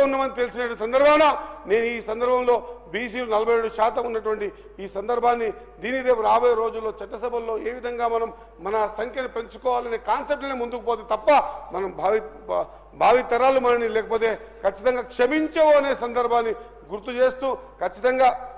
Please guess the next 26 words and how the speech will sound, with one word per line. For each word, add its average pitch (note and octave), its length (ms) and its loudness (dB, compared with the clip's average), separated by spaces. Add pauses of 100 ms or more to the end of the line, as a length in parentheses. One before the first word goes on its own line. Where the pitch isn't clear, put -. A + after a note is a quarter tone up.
(180)
అందరితో E4 440 6
వేడుకుంటున్నాం B3 560 2
అధ్యక్ష. F#3 300 -8 (600)
భేషజాలకు D4 840 6
పోకుండా A3+ 360 2 (300)
సబ్జెక్ట్ A#3+ 380 2
నేను C4+ 140 -2
కూడా D4+ 140 4 (120)
చాలా D4 160 4
రాసుకుంటే C#4 440 2
అధ్యక్ష B3+ 300 0
పొద్దుగాల A#3+ 360 0
గురించి, A3 260 -6
కానీ B3 240 0 (300)
ఎక్కడ A#3 340 2
ఏది C#4 400 4
మాట్లాడితే D4 640 4
ఏ, B3+ 160 2 (180)
ఎక్కడ C4+ 220 2
మన C#4 300 4 (380)
పక్కదారి D4 420 4
పడుతుందేమో C#4+ 480 2
అనే C4+ 100 2 (100)
భయానికి D#4 440 4 (340)
ఏది B3+ 220 0
మాట్లాడకుండా B3+ 680 4